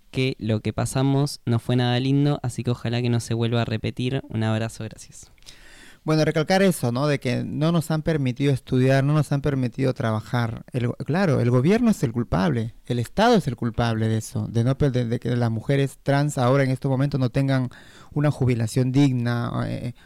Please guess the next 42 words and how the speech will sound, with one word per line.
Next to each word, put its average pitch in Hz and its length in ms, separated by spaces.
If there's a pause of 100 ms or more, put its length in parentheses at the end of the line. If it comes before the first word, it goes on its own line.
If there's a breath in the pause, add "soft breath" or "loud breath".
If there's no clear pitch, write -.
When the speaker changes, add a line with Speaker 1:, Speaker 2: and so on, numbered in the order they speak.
(140 soft breath)
Speaker 2:
obviamente 139 400
un 139 80
trabajo 127 380
a, 120 200
a 120 40
esa 135 140
edad 131 140
no, 127 220
no 127 120
van 131 160
a 131 80
poder 127 260
tener 131 280
porque... 135 320 (380 loud breath)
Ahora 180 320
recién 139 300
empezaron 127 440
con 123 140
los 120 120
derechos, 127 500
con 123 140
la 123 60
ley 127 120
de 127 80
identidad 123 340
que 120 80
está, - 200
que 127 100
habló 120 180
la 127 100
chinita 127 640 (400 loud breath)
y 135 100
todas 139 200
esas 123 120
cosas 143 300
que, 117 280
que, 113 220
que, 117 280
que 117 120
van 147 160
a 196 60
beneficiarse 139 920